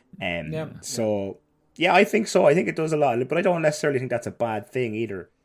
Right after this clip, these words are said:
Speaker 1: You know, like, people go to games, f-, certain games for certain reasons, and I think that's a great reason to go to that game, especially, I don't know if you've done many of them, but all darted around the map as you go through the game, there is, like, one-on-one samurai duels.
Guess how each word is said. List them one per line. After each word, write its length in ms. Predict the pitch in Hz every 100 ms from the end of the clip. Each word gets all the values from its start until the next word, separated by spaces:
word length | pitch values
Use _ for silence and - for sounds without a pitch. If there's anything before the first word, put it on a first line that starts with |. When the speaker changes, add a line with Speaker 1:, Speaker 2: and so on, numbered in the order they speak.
| _ _ -
Speaker 1:
You 100 | 107
know, 160 | 113
like, 300 | 107 104 -
people 260 | 156 170 156
go 180 | 151 147
to 120 | 120
games, 360 | 113 113 110 -
f-, 160 | - -
certain 320 | - 117 113
games 240 | 101 101
for 120 | - -
certain 280 | 101 110
reasons, 460 | 101 90 80 85 -
and 360 | 92 90 90 - _ _ 113
I 40 |
think 120 | 151
that's 160 | 147 113
a 40 |
great 220 | 110 120
reason 240 | 110 90 85
to 60 | -
go 120 | 90
to 80 | 80
that 160 | 82
game, 200 | - 82
especially, 720 | - - 139 - 143 123 107 - _ _ _ _ _ -
I 40 |
don't 120 | 110 135
know 80 |
if 100 | 120
you've 120 | 110 87
done 220 | 101 113
many 240 | 117 120 120
of 40 |
them, 140 | 123
but 120 | 110 98
all 360 | 107 120 120
darted 360 | 117 110 107 101
around 260 | 98 107 98
the 60 |
map 300 | 95 98 -
as 140 | 87 85
you 60 |
go 120 | 92 92
through 140 | -
the 60 | 90
game, 220 | 92 92
there 140 | 95
is, 160 | 98 98
like, 400 | 95 - - _ _ -
one-on-one 600 | 104 98 95 98 95 98
samurai 420 | - 95 95 90
duels. 440 | 85 87 104 104